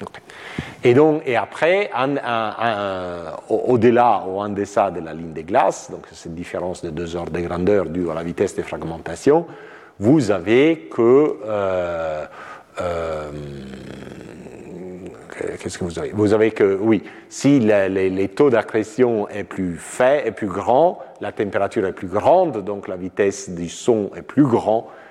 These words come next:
et donc vous avez que votre nombre de Stokes, à un endroit donné, sera plus faible dans les cas rouges, grande accrétion sur l'étoile,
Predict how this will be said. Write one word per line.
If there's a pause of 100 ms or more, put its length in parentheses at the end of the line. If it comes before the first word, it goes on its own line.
(180)
et
donc
vous
avez
que
votre
nombre
de
Stokes, (500)
à
un
endroit
donné, (220)
sera
plus
faible
dans
les
cas
rouges,
grande
accrétion
sur
l'étoile,